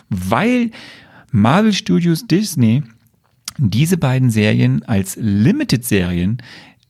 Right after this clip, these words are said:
bei den Emmys eingereicht hat. Und wenn man sie in der Kategorie Limited-Serie einreicht, dann ist klar, es gibt nur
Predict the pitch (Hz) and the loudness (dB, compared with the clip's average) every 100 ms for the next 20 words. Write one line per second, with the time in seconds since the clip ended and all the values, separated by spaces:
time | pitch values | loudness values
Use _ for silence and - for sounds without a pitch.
0 | _ _ - 113 127 127 - 123 175 139 | _ _ -2 0 0 -2 -2 0 2 0
1 | - 95 90 85 82 - - 92 - 101 | -2 -2 0 -2 -6 -8 -12 -12 -4 0
2 | 113 160 156 160 123 117 117 123 123 117 | 2 2 0 0 0 -2 -4 -4 -2 0
3 | 107 110 131 104 107 185 277 180 120 - | 0 0 -2 0 2 2 2 -2 -4 -4
4 | 101 92 92 98 104 131 185 - 113 117 | -4 -4 -4 -4 0 0 0 -2 -2 -4
5 | - 113 170 139 - 135 - 139 | -2 0 0 -2 -4 -6 -2 -2